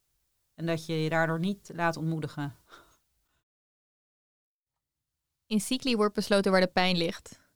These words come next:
Speaker 2: waar het geld heen gaat en hoe die pijn verdeeld moet worden. De ene keer ligt de focus op de kunstenaars.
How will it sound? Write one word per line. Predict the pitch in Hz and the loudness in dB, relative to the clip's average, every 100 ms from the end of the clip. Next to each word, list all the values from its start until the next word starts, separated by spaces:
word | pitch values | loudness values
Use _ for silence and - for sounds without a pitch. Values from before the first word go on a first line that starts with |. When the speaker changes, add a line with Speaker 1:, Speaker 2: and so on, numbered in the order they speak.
| _ _ - | _ _ 0
Speaker 2:
waar | 180 | 2
het | 185 | 4
geld | - 220 220 | 4 6 6
heen | 214 214 | 6 6
gaat | - 202 214 - _ _ _ - | 4 2 0 -6 _ _ _ 0
en | 214 | 6
hoe | 214 | 6
die | 208 | 6
pijn | 208 202 | 6 4
verdeeld | 202 190 208 208 | 4 4 6 6
moet | 180 | 2
worden. | 180 170 190 - _ _ _ _ _ _ _ _ _ _ _ _ _ _ _ | 2 0 -2 -8 _ _ _ _ _ _ _ _ _ _ _ _ _ _ _
De | - | -6
ene | - 311 311 | 0 2 2
keer | 269 247 | 2 4
ligt | 226 | 2
de | 220 | 2
focus | 233 220 220 | 4 4 4
op | 196 | 0
de | |
kunstenaars. | 202 220 208 175 151 - - | 4 4 4 2 -4 -6 -12